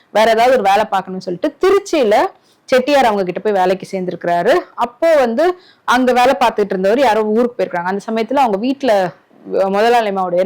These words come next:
ந-, நெக்லஸ் வந்து காணாம போயிருக்குது. அதுக்கு காரணம் அவன் தான் ஊருக்கு போனவன், ஒருவேளை இவனும் துணையா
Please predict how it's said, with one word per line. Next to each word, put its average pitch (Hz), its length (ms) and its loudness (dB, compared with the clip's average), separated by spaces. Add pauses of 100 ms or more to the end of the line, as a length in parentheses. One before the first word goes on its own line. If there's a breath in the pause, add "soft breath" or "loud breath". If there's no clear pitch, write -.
ந-, 185 140 -4 (160)
நெக்லஸ் 233 380 -2
வந்து 208 100 -4
காணாம 185 300 -4
போயிருக்குது. 185 400 -4 (260 loud breath)
அதுக்கு 196 380 -2
காரணம் 262 400 2
அவன் 214 220 0
தான் 233 160 2
ஊருக்கு 247 240 0
போனவன், 190 440 -4 (240)
ஒருவேளை 262 300 2
இவனும் 277 280 0
துணையா 240 240 0